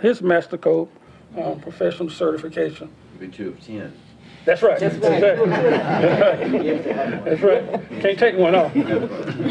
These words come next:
Speaker 1: Um,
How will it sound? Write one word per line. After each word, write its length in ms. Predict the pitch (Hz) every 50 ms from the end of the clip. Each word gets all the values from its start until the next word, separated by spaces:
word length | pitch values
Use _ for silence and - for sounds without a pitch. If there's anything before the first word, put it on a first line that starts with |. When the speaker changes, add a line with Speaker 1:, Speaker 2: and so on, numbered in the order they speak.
| - 330 320 - 202 - - - 202 - - 220 214 - - - 185 - - - 180 180 - - - - - - - - - - - - - - - - - - - - _ - - - - - - - - - - 92 87 - - - 110 - - - - - - 123 - - - - -
Speaker 1:
Um, 420 | - 165 165 160 160 156 156 156